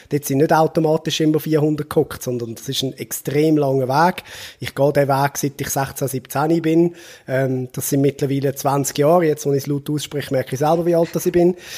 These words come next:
Und das ist wirklich etwas, was die Leute dann gern vergessen und das Gefühl haben, das ist einem einfach in den Schoss hineingelegt worden.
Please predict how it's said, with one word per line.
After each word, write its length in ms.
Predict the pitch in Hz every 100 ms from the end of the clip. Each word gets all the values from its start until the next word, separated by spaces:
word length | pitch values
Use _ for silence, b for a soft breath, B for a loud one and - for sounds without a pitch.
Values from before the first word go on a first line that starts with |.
| B B
Und 260 | 165 151 -
das 140 | 151
ist 160 | 147 151
wirklich 300 | - 190 294
etwas, 280 | 285 175
was 140 | 165 165
die 80 | 165
Leute 180 | 160
dann 140 | 151 147 139 143
gern 100 | 160
vergessen 460 | 180 165 170 - 185
und 120 | 156
das 100 | -
Gefühl 220 | - 156
haben, 120 | 151 143
das 140 | 143
ist 120 | 147
einem 160 | 147 143
einfach 200 | 160 -
in 80 | 156
den 40 |
Schoss 280 | 147 160 -
hineingelegt 540 | 165 165 160 151 160
worden. 300 | 151 123 117